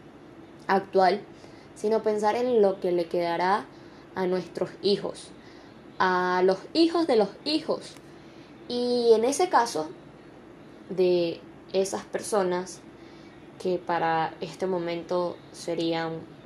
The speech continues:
para los que nacimos en el dos mil, nuestros padres, tíos, en lo que le podía haber quedado a sus hijos.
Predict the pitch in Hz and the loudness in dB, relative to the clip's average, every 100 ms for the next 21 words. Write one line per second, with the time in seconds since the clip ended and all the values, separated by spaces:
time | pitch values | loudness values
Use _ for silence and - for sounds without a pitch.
0 | - - - - - - - - - - | -20 -20 -20 -20 -20 -20 -20 -20 -20 -20
1 | - - - - 180 165 165 165 175 165 | -20 -20 -20 -8 -2 0 -2 -4 -8 -4
2 | 175 190 185 170 165 160 175 175 190 - | -4 -4 -4 -4 -6 -6 -2 -2 -2 -8
3 | - - - - - - - 185 180 - | -20 -20 -20 -20 -20 -14 -4 -4 -4 -8
4 | - 180 165 151 - - - 190 196 180 | -4 0 0 -2 -6 -14 -2 2 4 2
5 | 165 - - 233 175 - - - - - | -2 -6 -2 2 2 0 -12 -20 -20 -20
6 | - - - - - 180 175 175 165 - | -20 -20 -20 -20 -8 -2 0 0 -2 -6
7 | 170 160 160 - - - 175 165 170 196 | -2 0 -2 -8 -16 -6 -6 -2 0 2
8 | 254 220 208 208 185 175 165 170 190 - | 2 0 -2 -2 0 2 0 -4 -8 -18
9 | - - - - - 165 156 - 214 220 | -20 -20 -20 -20 -10 -8 -8 -2 4 4
10 | - - 165 160 - | 2 -6 -4 -4 -10